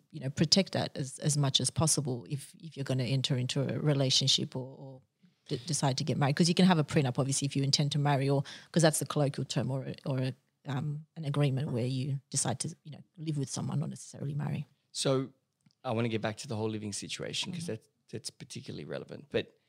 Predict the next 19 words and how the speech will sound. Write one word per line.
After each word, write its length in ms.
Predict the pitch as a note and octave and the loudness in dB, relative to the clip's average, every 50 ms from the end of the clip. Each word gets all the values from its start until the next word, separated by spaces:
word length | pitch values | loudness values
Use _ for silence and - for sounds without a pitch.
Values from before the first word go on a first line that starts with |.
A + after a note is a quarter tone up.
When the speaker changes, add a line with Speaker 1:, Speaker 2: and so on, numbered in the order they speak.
| _ _ _ _ _ _ _ - | _ _ _ _ _ _ _ -2
Speaker 2:
let's 240 | - D#3 - - - | 0 0 2 2 2
say 320 | - D#3 A#2+ G#2 G2+ F2 - | 2 2 2 2 0 -2 -2
I'm 180 | - G2+ A2+ A2 | -2 -2 -2 0
gonna 120 | G#2+ G#2+ | -2 -2
get 140 | G#2 G#2+ G2+ | -2 -2 -4
married 240 | G2 F#2+ F2 F2 E2+ | -2 -4 -4 -4 -6
in 100 | F#2+ - | -8 -8
five 260 | - - - - - | -8 -8 -8 -8 -8
years. 320 | - - - - - - - - - _ _ _ _ _ _ _ _ _ _ _ - | -12 -12 -10 -10 -10 -12 -14 -20 -20 _ _ _ _ _ _ _ _ _ _ _ -4
And, 500 | - G#2+ G#2+ G#2 G#2 G2+ G2+ G2 G2 - - _ _ _ _ _ _ _ _ _ _ - | 0 0 0 2 0 0 -2 -4 -6 -10 -14 _ _ _ _ _ _ _ _ _ _ -4
um, 460 | G#2+ G2 F#2 F#2 F#2+ F#2+ G2 - - _ _ _ _ - | -2 0 0 0 -2 -4 -6 -8 -12 _ _ _ _ -4
by 120 | - A2+ A2+ | -2 2 2
that 180 | G#2+ - - | 2 0 0
point, 300 | - B2+ A#2+ C3+ - - _ _ _ _ _ _ - | -2 -2 -2 -2 -4 -6 _ _ _ _ _ _ -8
I've 100 | A2 A2 | -6 -4
obviously 240 | G#2+ G2+ - - | -4 -4 -4 -4
got 80 | - G#2 | -4 -6
a 40 | F#2 | -6
Cub. 360 | - - G2+ A2 C#3 F3+ F#3 | -4 -2 -2 -2 -2 -6 -12